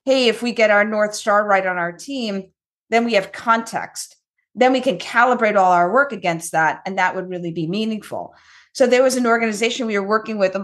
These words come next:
um, they were growing really fast. They were about a forty million dollar company, forty, fifty million dollar company. And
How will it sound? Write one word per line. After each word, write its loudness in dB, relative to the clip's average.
um, 0
they -2
were 0
growing -2
really -8
fast. 0
They 0
were 4
about 2
a -10
forty -6
million -6
dollar -2
company, -4
forty, -2
fifty -8
million -2
dollar 0
company. -4
And -2